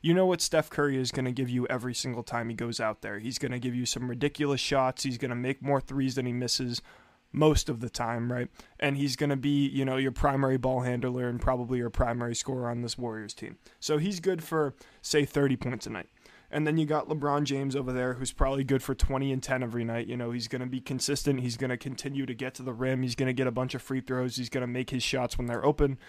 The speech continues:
And although he's not the same type of player that he was, say,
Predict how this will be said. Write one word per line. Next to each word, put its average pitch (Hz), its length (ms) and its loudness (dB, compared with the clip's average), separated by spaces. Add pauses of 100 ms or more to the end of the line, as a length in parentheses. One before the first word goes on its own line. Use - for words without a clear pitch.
(280)
And 143 280 0
although 143 280 6
he's 156 180 2
not 147 200 2
the 147 60 -4
same 143 380 0
type 135 220 -4
of 123 100 -10
player 131 300 2
that 127 160 -4
he 131 120 -2
was, 120 380 0 (240)
say, 123 320 -2